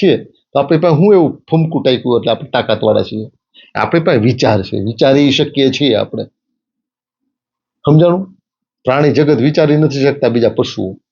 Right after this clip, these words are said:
આપણે વિચારી શકીએ. એટલે આપણે નિરીક્ષણ કરવાનું. અને માણસમાં છે ને જીનિયસ માણસ હોય, અને જીનિયસ ઉંમર પણ હોય. તારી અટાણે જીનિયસ ઉંમર કહેવાય.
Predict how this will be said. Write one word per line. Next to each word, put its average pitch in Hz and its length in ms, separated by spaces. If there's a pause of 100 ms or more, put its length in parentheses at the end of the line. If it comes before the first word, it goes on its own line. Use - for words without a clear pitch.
(240)
આપણે 180 260
વિચારી 147 400
શકીએ. 101 400 (340)
એટલે 127 260
આપણે 131 260
નિરીક્ષણ 123 440
કરવાનું. 101 500
અને 101 100
માણસમાં 135 640
છે 170 120
ને 139 160
જીનિયસ 131 460
માણસ 107 220 (100)
હોય, 101 80 (840)
અને 113 160
જીનિયસ 139 440 (260)
ઉંમર 165 360
પણ 147 120
હોય. 101 180
તારી 127 280
અટાણે 131 260
જીનિયસ 120 420
ઉંમર 113 200
કહેવાય. 101 260